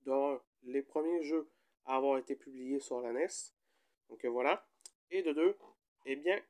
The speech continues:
sur la cartouche, il y a une jolie différence, m-, mise à part, euh, trois vis, cinq vis, c'est que ici, sur le haut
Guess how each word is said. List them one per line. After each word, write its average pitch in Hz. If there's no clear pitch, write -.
sur 226
la 160
cartouche, -
il 139
y 156
a 180
une 147
jolie 175
différence, 143
m-, 123
mise 139
à 135
part, 151
euh, 117
trois 135
vis, 143
cinq 127
vis, 180
c'est 196
que 185
ici, 143
sur 151
le 120
haut 147